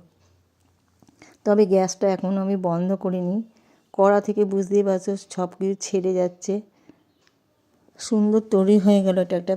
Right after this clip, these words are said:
পেস্ট। এরপর আমি এটাকে, এই মশলাটা পুরে, পুর করব। পুরটা আমি নই করে নিয়ে ওর মধ্যে ভ-,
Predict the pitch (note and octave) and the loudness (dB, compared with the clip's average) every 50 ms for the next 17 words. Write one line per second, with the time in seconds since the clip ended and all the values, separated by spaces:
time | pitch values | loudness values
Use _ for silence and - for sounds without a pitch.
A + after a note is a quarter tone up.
0 | F#3+ - G3 F#3 F#3 G3+ - - - - _ _ _ _ _ _ _ _ _ _ | -4 -4 -6 -4 -4 -6 -8 -12 -20 -20 _ _ _ _ _ _ _ _ _ _
1 | _ _ - G#3+ G#3 G3+ G#3 G#3 - G#3 G3+ G#3 G#3 - - F#3 F#3 G3 G3 G3+ | _ _ -4 -2 0 0 0 -2 -2 0 0 0 0 -2 -4 -4 -4 -2 -2 -2
2 | G3 F#3+ F#3 F#3 F3+ F3+ F#3 F#3+ G3+ G3 - G3 G3 G3+ G#3 G3 F#3 F3+ F3+ F3+ | -4 -4 -4 -4 -4 -4 -4 -4 -6 -6 -6 -4 -2 -2 0 -2 -2 -4 -6 -6
3 | - G3+ G3 F#3+ F#3 - F3+ G3 G3 - G3 G3 G3 G3+ G3+ G3+ - - - - | -6 -6 -6 -4 -4 -4 -6 -6 -6 -6 -6 -2 0 0 0 -2 -4 -12 -16 -20
4 | F#3 _ - A3 G#3+ A3 G#3+ G#3 - G3 F#3+ F#3 F3 F3 F3+ F3+ F3 - G3+ G#3 | -20 _ -6 -2 0 0 0 0 0 0 0 2 0 0 -2 -4 -2 -2 0 0
5 | G#3+ G#3 - - G#3 G3 G3 F#3 F#3 F#3+ G3+ A3+ B3+ - _ _ _ _ _ _ | 0 -2 -2 0 0 2 2 0 0 0 0 -2 -2 -4 _ _ _ _ _ _
6 | _ _ _ _ _ _ _ _ _ _ _ _ _ _ - A3 F#3+ F#3 G3 G3+ | _ _ _ _ _ _ _ _ _ _ _ _ _ _ -10 -6 -4 -2 0 0
7 | G#3 G#3+ G#3+ G#3 - G#3 G3+ G#3 G3+ G3+ F#3+ F#3+ F#3 F#3+ G#3 A#3 C4 G3+ F#3 F#3 | 0 0 0 0 0 2 2 2 2 0 0 -2 -2 -2 -2 -4 -2 -2 -2 -2
8 | F#3 F#3 F#3 F3+ F3+ F3 F3+ G#3 A3 G3+ F#3 E3+ D3 D3+ | -2 -2 -2 -2 -2 -2 0 0 0 0 -2 -4 -6 -6